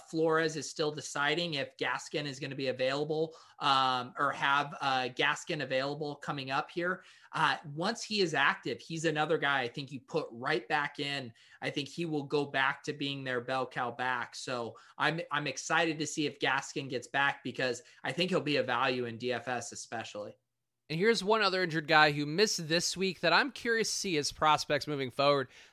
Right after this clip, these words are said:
Speaker 2: But Julio Jones, to me, you look at his week fifteen, week sixteen, even the week fourteen, really, against the Chargers. Uh, you know, let's say he misses, like, next week, too, against the Saints. Uh, you know, that wouldn't be great, but still not gonna kill you necessarily. You're still alive in your season-long leagues.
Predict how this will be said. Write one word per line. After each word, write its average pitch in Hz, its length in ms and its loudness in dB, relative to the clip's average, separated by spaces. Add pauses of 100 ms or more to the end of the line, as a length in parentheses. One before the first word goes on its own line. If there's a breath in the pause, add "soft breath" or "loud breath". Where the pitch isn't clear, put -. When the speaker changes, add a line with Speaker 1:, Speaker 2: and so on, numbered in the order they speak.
Speaker 2:
But 135 120 -8
Julio 262 400 0
Jones, 156 640 0
to - 100 -4
me, 160 140 -2
you 139 180 -4
look 170 160 -2
at 185 80 0
his 147 120 -4
week 180 200 -4
fifteen, 180 540 -4
week 147 180 -8
sixteen, 165 600 -4 (280 loud breath)
even 285 220 -2
the 302 60 -2
week 254 180 -6
fourteen, 175 500 -4
really, 139 220 0
against 135 220 -2
the 131 60 -6
Chargers. 135 460 0
Uh, 127 60 -2
you 123 120 -4
know, 127 200 -6
let's 165 180 -2
say 226 220 0
he 208 100 -4
misses, 180 400 -2
like, 160 220 -2
next 151 260 -6
week, 151 160 -10
too, 147 160 -4
against 131 240 -6
the - 60 -4
Saints. 135 420 -4 (340 loud breath)
Uh, 120 100 0
you 127 140 -2
know, 113 140 -4
that 135 260 2
wouldn't 143 280 -6
be 131 140 -6
great, 160 500 -2
but 170 120 0
still 170 400 2 (220 loud breath)
not 185 220 2
gonna 190 140 0
kill 185 260 -2
you 180 100 -4
necessarily. 165 480 -2
You're 147 140 -2
still 165 320 0
alive 143 440 2
in 135 80 -6
your 131 120 -4
season-long 131 560 0
leagues. 135 400 -2